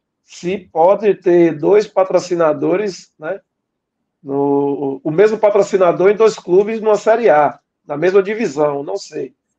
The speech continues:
Mas seria muito benéfico ao, ao Vasco da Gama, é, sabendo que o Vasco e Palmeiras são co-irmãs, né?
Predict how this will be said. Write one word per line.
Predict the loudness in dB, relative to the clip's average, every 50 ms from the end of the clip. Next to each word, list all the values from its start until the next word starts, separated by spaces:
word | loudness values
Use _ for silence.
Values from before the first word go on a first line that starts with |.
| _ _ _ _ _ _
Mas | -8 -2 0 0 0 2
seria | 0 0 0 2 2 0 0
muito | 0 0 -4 -4 -4 -6 -8
benéfico | -2 0 0 0 2 2 2 2 2 0 -6 _ -18 -18 -18 -18 _ _ _ _ _ _ _
ao, | 0 0 0 0 0 -2
ao | -2 0 0 0 0 -2 -4 -6 -4
Vasco | -2 -2 -2 -2 -4 -2
da | -2 -2 -2
Gama, | 0 -2 -2 -2 -2 -2 -4 -8 -12 _ _ _ _ _ _ _ _ _ _ _ _ _ _ _
é, | -10 -8 -6 -4 -4 -4
sabendo | -6 -4 -2 -2 -2 0 -2 -4 -6 -6 -8
que | -8 -4 -2
o | 0 0 0
Vasco | 0 0 0 0 0 0 -4 -10 -18
e |
Palmeiras | -10 -8 -6 -6 -6 -6 -6 -8 -4
são | -4 -6 -4
co-irmãs, | 0 2 2 2 2 0 -2 -2 -2 -2 -4 -4
né? | -6 -8 -10 -10